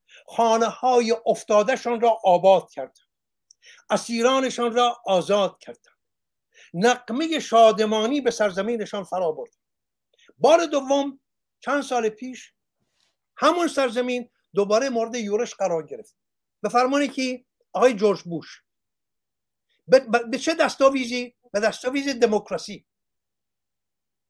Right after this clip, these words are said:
با دموکراس-، با سرنیز-، با سرنیزه خواست دموکراسی ببرد، با هواپیماهای بمب افکن که من صدای خلبان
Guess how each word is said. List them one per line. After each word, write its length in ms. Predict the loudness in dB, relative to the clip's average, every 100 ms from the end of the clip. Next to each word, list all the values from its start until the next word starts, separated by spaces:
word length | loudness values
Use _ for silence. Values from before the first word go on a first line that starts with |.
| _ _ -20 -20 -20 _
با 260 | 6 6
دموکراس-، 640 | 6 0 -2 -4 -4 -6
با 140 | -2 -4
سرنیز-، 600 | 2 2 2 -4 -10 -10 0
با 200 | 2 2
سرنیزه 580 | 2 0 0 -4 -4
خواست 280 | -4 -4 -2
دموکراسی 500 | -2 -2 -2 -4 -4
ببرد، 440 | -4 -2 0 -2 -6 _ -20 -14
با 500 | 0 4 4 2 -4 _ 2
هواپیماهای 880 | 4 4 2 -4 -2 -2 0 -4 -2
بمب 360 | -2 -2 0
افکن 400 | -2 -2 -4 -4
که 120 | -6
من 300 | -4 -4 -6 _ _ _
صدای 880 | -2 -2 2 2 2 0 0 0 -6 _ _ _ _ _ _ _ _ _ _ _
خلبان 680 | _ 0 2 2 2 2 2